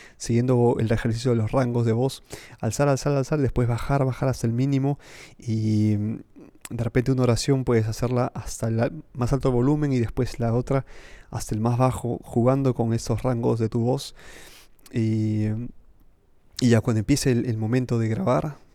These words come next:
te prepararás y ya sabes la distancia, ah, que tienes que tener frente al micrófono y empiezas a grabar, ¿ok? Entonces la voz tiene que estar bien preparada antes de grabar. Tendrás un, una, un ritmo con tu voz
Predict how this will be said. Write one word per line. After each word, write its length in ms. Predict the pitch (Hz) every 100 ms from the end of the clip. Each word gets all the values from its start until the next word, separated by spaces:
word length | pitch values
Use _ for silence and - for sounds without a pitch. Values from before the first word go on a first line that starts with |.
| _ -
te 100 | 110
prepararás 800 | 120 113 110 110 123 143 - 120
y 60 |
ya 140 | 117 110
sabes 220 | 123 117
la 80 | 113
distancia, 540 | - 123 117 120 113 - - - _ _ - -
ah, 340 | 113 113 113 -
que 100 | 110
tienes 180 | 120
que 60 | -
tener 280 | 117 113 120
frente 200 | 117 113
al 60 | 113
micrófono 520 | 113 180 - 190 185 - - - - - -
y 80 | 127
empiezas 320 | 117 113 110
a 60 |
grabar, 280 | - - - - -
¿ok? 140 | - 160
Entonces 480 | 165 123 117 117
la 60 | 117
voz 240 | 123 147
tiene 160 | - 120
que 60 | 113
estar 240 | - - - - _ _ -
bien 680 | 127 117 123 123 120 117 117 _ _ _
preparada 640 | - 117 117 120 135 139 -
antes 360 | 117 113 113 107
de 80 | 113
grabar. 360 | 120 160 151 - - - - - -
Tendrás 400 | 117 110 107 -
un, 220 | 113 110 -
una, 380 | 113 110 110
un 140 | 123 131
ritmo 380 | 170 175 170 - -
con 220 | 143 135
tu 140 | 127
voz 360 | 120 127 123